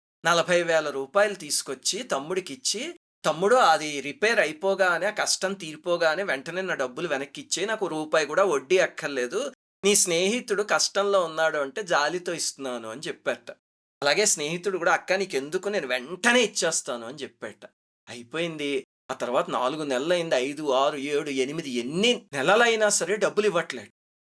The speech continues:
వీళ్ళ తమ్ముడు ఫోన్ చేస్తే మొట్టమొదట "ఇస్తాను, వచ్చే నెల ఇస్తా, వచ్చే వారం ఇస్తా" అని చెప్పి తర్వాత ఫోన్ తీయడం మానేశాడు. ఎంత బాధాకరం ఇది. ఇంకొన్నిసార్లు అతను ఎక్కడున్నాడో తెలిసి వెళ్ళి పట్టుకుంటే, "ఎందుకు, మూడు రోజుల్లో ఇచ్చేస్తాను, మీకు ఆగండి" అని చెప్పి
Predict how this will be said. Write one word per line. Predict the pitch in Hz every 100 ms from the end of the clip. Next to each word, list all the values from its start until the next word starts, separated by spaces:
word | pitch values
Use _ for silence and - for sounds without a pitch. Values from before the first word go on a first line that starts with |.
| -
వీళ్ళ | 196 196
తమ్ముడు | - 196 254 269
ఫోన్ | 196 185 208
చేస్తే | 180 165 - 170
మొట్టమొదట | 160 151 220 220 190 214
"ఇస్తాను, | 208 - - 196 185
వచ్చే | 170 165 196 190
నెల | 175
ఇస్తా, | 165 - 175
వచ్చే | 139 - 190
వారం | 165 156 165
ఇస్తా" | 165 - 151
అని | 135
చెప్పి | 127 - 190
తర్వాత | 147 156 170
ఫోన్ | - 185 226
తీయడం | 202 156 139
మానేశాడు. | 113 110 - - _ _
ఎంత | 113 147 - 247
బాధాకరం | 151 127 147 226 233 214 202
ఇది. | 185 185 180 - _ -
ఇంకొన్నిసార్లు | 196 196 185 180 - 156 202 220 202 285 370 _ -
అతను | 156 185
ఎక్కడున్నాడో | 143 - 240 240 233 214
తెలిసి | 214 170 180 240
వెళ్ళి | 180 185
పట్టుకుంటే, | 208 170 - 175 175
"ఎందుకు, | 190 247
మూడు | 202 202 254
రోజుల్లో | 247 247 302 285
ఇచ్చేస్తాను, | 202 208 185 - 180
మీకు | 180 175
ఆగండి" | 143 156 180 175
అని | 151
చెప్పి | 135 123 - 277 359